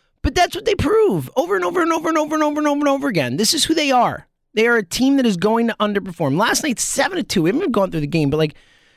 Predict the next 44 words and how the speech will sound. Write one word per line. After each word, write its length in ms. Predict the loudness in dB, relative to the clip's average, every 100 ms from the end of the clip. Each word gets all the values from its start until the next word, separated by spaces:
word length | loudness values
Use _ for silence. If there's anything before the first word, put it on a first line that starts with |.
| _ -4
just 280 | -2 0 0
a, 260 | 2 2 -2 _ _ _ _ _ _ _ _ -4
a, 120 | -4 2
over 240 | 2 4 2
from 160 | 4
the 60 | 2
start. 500 | 2 0 2 -2 -6 _ _ _ -4
It 140 | -2
felt 200 | 0 -2 2
over 340 | 0 2 -2
from 160 | 2 0
the 80 |
start. 320 | 2 2 0 0
They 100 | 0
go 200 | 0 0
down 300 | 0 0 2
one 140 | 2
nothing 280 | 2 2 0
in 60 |
the 60 | 0
first 460 | -2 0 0 0 -2
on 140 | -2
the 140 | -2 -4
Odubel 440 | -2 0 2 0 0
play. 460 | -2 0 0 -2 -8 _ _ _ _ _ _ _ _ _ 0
Then, 480 | 2 4 2 0 -2 -2
uh, 260 | 0 2 0
in 220 | 0 0 2
the 100 | -2
third, 560 | 0 2 2 2 -2 _ -2
uh, 200 | -2 0
Dansby 440 | 0 0 2 0
Swanson 320 | 0 0 -2
grand 240 | 0 -2 0
slam, 220 | 0 -2
and 60 |
it 40 | -2
felt 140 | -2
like 80 | 0
the 40 |
game 120 | 0 0
was 100 | 0
over. 160 | -2
And 100 | -6